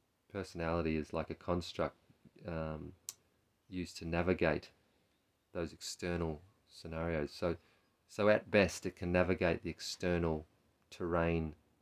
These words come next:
well, but it doesn't have the capacity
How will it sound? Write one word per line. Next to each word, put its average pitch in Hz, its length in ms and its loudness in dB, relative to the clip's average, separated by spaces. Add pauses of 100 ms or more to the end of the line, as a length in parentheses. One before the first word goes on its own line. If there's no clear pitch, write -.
(120)
well, 82 400 0 (2500)
but 101 160 4
it - 120 0
doesn't 90 360 2
have 87 200 0
the 85 100 2
capacity 82 760 -2